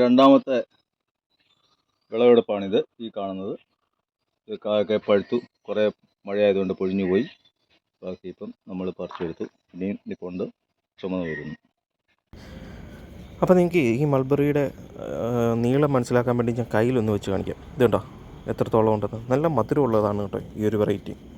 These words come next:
Speaker 1: നമ്മളിപ്പോൾ കാണുന്നത് ഒരു കുഞ്ഞു മുന്തിരിയാണ്. ഇത് മേടിച്ചിട്ട് അധികം ആയിട്ടില്ല, എങ്കിലും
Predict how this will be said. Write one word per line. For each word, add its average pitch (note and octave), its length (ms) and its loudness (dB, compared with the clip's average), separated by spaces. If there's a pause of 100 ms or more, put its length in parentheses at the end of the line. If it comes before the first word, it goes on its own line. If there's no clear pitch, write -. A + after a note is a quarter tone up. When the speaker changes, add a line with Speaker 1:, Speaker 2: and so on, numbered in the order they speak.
(760)
Speaker 1:
നമ്മളിപ്പോൾ D3+ 380 6 (120)
കാണുന്നത് C3+ 380 10 (560)
ഒരു C3+ 140 -4 (540)
കുഞ്ഞു D#3 300 -2 (100)
മുന്തിരിയാണ്. B2+ 560 4 (840)
ഇത് D#3+ 160 -8
മേടിച്ചിട്ട് F#3+ 540 0 (460)
അധികം D#3 280 2 (220)
ആയിട്ടില്ല, C3+ 400 2 (800)
എങ്കിലും D3 280 2